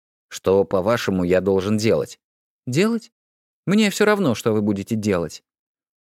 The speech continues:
"Должны ли мы теперь стать чужими друг другу из-за того, что когда-то едва не стали чем-то большим, нежели друзья?" "О себе я ничего не говорила, сэр. Я лишь не могла стерпеть ваших стенаний из-за притворной любви.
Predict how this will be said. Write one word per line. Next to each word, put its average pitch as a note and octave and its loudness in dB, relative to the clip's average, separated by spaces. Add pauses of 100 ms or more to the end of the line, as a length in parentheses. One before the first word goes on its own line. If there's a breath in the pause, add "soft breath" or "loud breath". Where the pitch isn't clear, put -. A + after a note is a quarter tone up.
(140)
"Должны F#2 0
ли B2 4
мы G#2 2
теперь A2+ 0
стать - -2
чужими A#2 2
друг E2+ -2
другу F2 0 (380)
из-за F#2 0
того, A#2 2
что - -2
когда-то G#2 0
едва G2 0
не A2 0
стали A2+ 0
чем-то G#2 0
большим, G#2+ 2
нежели A2 2
друзья?" C#3 0 (580)
"О F3 -6
себе F#3+ -2
я D#3+ 2
ничего D#3 -4
не D#3+ -2
говорила, C#3+ 0
сэр. F2+ -4 (520)
Я C#3 0
лишь C#3 -2
не C3 0
могла C#3 2
стерпеть D3 -2
ваших B2+ -2
стенаний D#3 0
из-за B2 0
притворной C3 0
любви. G2+ -2